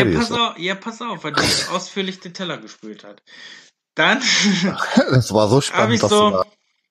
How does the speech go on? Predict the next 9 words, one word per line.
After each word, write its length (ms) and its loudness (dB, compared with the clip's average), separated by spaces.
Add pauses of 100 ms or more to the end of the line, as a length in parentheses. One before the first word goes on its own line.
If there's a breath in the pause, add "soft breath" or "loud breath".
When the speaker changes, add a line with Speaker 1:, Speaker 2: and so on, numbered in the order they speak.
(160)
Speaker 1:
da, 80 -8 (560 loud breath)
da 80 0
guck 240 2
ich 80 -6
doch 120 2
mal 100 2
zu. 380 -4 (380)
Speaker 2:
Dann 160 -8
so, 200 -4